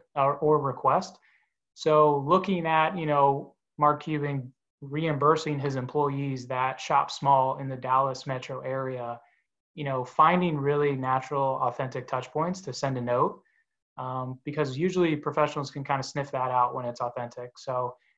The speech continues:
to your point also, you know, if corporate partnerships is something of interest, you know, look for someone who might be running an organization, you know, it could be a C R O, but then also look for someone who might be just starting out. I, I do find that the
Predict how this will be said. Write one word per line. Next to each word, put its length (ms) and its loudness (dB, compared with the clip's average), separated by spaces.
to 80 0
your 200 4
point 260 4
also, 600 4
you 60 -10
know, 320 -2
if 280 -6
corporate 420 4
partnerships 580 4
is 100 -10
something 320 0
of 140 -4
interest, 500 -6
you 60 -16
know, 100 -8
look 240 2
for 200 0
someone 440 2
who 460 -4
might 240 2
be 140 -4
running 400 2
an 100 -2
organization, 960 0
you 80 -14
know, 180 -4
it 80 -8
could 140 -4
be 120 -6
a 40 -6
C 220 -4
R 260 4
O, 260 0
but 100 -4
then 160 0
also 320 6
look 220 2
for 140 0
someone 360 0
who 220 -2
might 220 0
be 100 -6
just 240 -8
starting 380 -2
out. 240 2
I, 80 -8
I 80 0
do 220 -2
find 360 4
that 200 0
the 180 -6